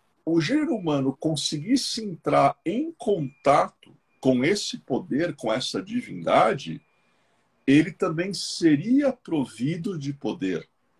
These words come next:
Então, é por isso que reverenciavam tanto a natureza. Agora, nos tempos antigos, as pessoas perguntam, "Tá,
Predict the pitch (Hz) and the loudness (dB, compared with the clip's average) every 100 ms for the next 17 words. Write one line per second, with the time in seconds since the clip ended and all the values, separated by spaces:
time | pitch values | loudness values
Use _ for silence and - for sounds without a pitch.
0 | _ _ _ _ - 151 143 151 165 220 | _ _ _ _ -2 -2 2 4 4 2
1 | - - 226 _ 117 - - 160 135 185 | -4 -10 -20 _ 4 4 2 2 2 0
2 | - - 190 185 180 190 - - 127 156 | -8 -10 -6 -4 -4 -6 -8 -2 2 2
3 | 180 180 _ - 165 202 151 - 87 101 | 0 -8 _ 2 4 4 0 -6 -4 -2
4 | 98 95 - 92 85 71 - - - _ | -2 -4 -6 -4 -2 -4 -6 -10 -12 _
5 | _ _ _ _ - 220 160 113 98 - | _ _ _ _ 0 0 6 6 6 2
6 | _ _ _ 143 202 330 - - - 160 | _ _ _ -6 0 2 0 -4 -4 -4
7 | 143 127 107 98 92 - 127 165 127 - | -4 -8 -6 -8 -6 -4 -2 0 -2 -8
8 | - 107 - 143 - 208 - 196 139 110 | -4 -2 -2 -2 -2 -2 -2 -4 -2 -2
9 | 101 - - - 214 107 | -6 -12 -12 2 4 4